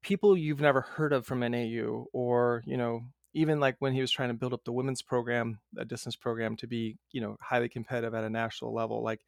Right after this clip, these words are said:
that was a big point of focus. Like, it wasn't like he was just worrying about the men's team that's winning titles and making him look good. Danny Mackey, same deal. He'd be like, "Oh, yeah, everyone wants to talk about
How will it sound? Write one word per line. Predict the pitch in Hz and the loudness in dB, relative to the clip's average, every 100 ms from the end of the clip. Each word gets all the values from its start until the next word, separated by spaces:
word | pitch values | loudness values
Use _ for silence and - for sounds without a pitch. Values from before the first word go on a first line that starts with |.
| - - _ - | -20 -20 _ 2
that | 185 | 2
was | 254 | 2
a | - - | -2 -4
big | 147 151 156 | 0 2 0
point | - 143 | -4 -2
of | 127 | -2
focus. | - 143 170 - - - | 2 2 2 -4 -10 -10
Like, | 123 | -2
it | 139 | 4
wasn't | 147 160 | 4 4
like | 160 | 2
he | 139 | 0
was | 120 - - | -4 -6 -12
just | - 131 - | 2 2 2
worrying | 135 123 120 | 0 0 2
about | 117 - | 0 0
the | 113 | -2
men's | 110 117 131 127 | 0 0 -2 -4
team | 135 120 | -4 -2
that's | 110 - | -2 -4
winning | 117 110 | -4 -4
titles | - - 131 123 117 | -4 0 2 0 -2
and | 113 | -4
making | 113 110 110 | -4 -4 -4
him | 107 | -2
look | 160 - | -4 -4
good. | 113 107 - _ - - - | -6 -6 -12 _ -20 -20 2
Danny | 151 175 | 4 6
Mackey, | 170 170 147 | 4 4 -2
same | - 139 | -2 0
deal. | 143 160 | 2 2
He'd | 120 | 2
be | |
like, | 120 | 2
"Oh, | 127 | 4
yeah, | 160 | 4
everyone | 139 139 156 | 4 4 2
wants | 143 - | 0 0
to | |
talk | 143 135 | 0 2
about | 127 123 | 2 2